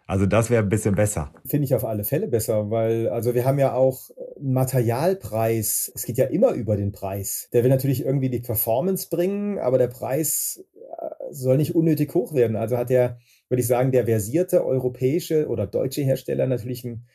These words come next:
Speaker 2: ein großes Interesse, sein Ausgangsmaterial sehr effektiv auszunutzen.
Speaker 1: Mhm.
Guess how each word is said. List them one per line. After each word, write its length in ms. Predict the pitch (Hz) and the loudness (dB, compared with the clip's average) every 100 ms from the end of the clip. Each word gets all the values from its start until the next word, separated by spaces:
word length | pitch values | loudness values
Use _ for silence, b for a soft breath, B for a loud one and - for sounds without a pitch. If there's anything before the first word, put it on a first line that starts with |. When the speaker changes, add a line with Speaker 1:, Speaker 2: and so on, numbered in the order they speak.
| b | b
Speaker 2:
ein 60 | - | -12
großes 320 | 104 143 165 | -2 0 0
Interesse, 380 | 147 131 135 143 | -2 2 0 2
sein 300 | 135 123 127 | 0 2 2
Ausgangsmaterial 800 | - 135 - 147 - 131 131 120 | 0 -2 0 -2 0 0 2 0
sehr 380 | 110 110 156 - | 0 0 0 2
effektiv 560 | 131 135 131 - 180 180 | -2 -4 -6 -6 -6 -2
auszunutzen. 880 | 160 170 - 104 90 - - 90 _ | -2 -2 -2 -4 -4 -6 -10 -14 _
Speaker 1:
Mhm. 460 | 95 90 82 98 | 0 0 0 -4